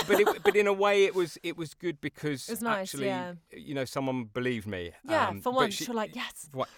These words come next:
Speaker 2: she said, "You're," she said, "You are, you are deathly pale. You look
Speaker 1: Oh,
Speaker 2: really ill." And,
Speaker 1: wow.
Speaker 2: and I've, well, I've
Speaker 1: Yeah.
Speaker 2: since, I've since realised that when I do have one, I, all the co-, I don't have much colour in my face anyway,
Speaker 1: Yeah,
Speaker 2: but it, it
Speaker 1: yeah.
Speaker 2: all just drains out of me.
Speaker 1: Drains, yeah.
Speaker 2: Um,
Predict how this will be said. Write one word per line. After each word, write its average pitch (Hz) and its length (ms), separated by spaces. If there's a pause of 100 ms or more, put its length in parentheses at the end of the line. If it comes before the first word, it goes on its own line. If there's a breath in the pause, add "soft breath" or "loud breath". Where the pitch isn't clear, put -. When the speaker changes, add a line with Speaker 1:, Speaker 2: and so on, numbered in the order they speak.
(100)
Speaker 2:
she 139 140
said, 123 240
"You're," 120 320
she - 140
said, 113 160
"You 113 140
are, 104 80 (180)
you 110 180
are 101 60 (160)
deathly 104 500
pale. 90 340
You 98 200
look 104 120
Speaker 1:
Oh, 107 60
Speaker 2:
really 143 220
ill." 170 60
And, 175 60 (120)
Speaker 1:
wow. 165 80
Speaker 2:
and 139 100
I've, 135 220
well, 156 200
I've 165 100
Speaker 1:
Yeah. 170 40
Speaker 2:
since, 175 260
I've 147 140
since 160 260
realised 123 380
that 113 80
when 113 160
I 113 80
do 120 220
have 92 180
one, 90 240 (400 soft breath)
I, 98 60 (180)
all 110 300
the 95 80
co-, - 200
I 120 160
don't 120 140
have 107 100
much 110 200
colour 110 200
in 104 60
my 98 120
face 98 260
anyway, 113 300
Speaker 1:
Yeah, 165 120
Speaker 2:
but 123 60
it, 110 200
it 107 180
Speaker 1:
yeah. 196 280
Speaker 2:
all 160 100
just - 280
drains 95 340
out 92 160
of 185 80
me. - 60
Speaker 1:
Drains, 160 260
yeah. 175 280 (400)
Speaker 2:
Um, 123 500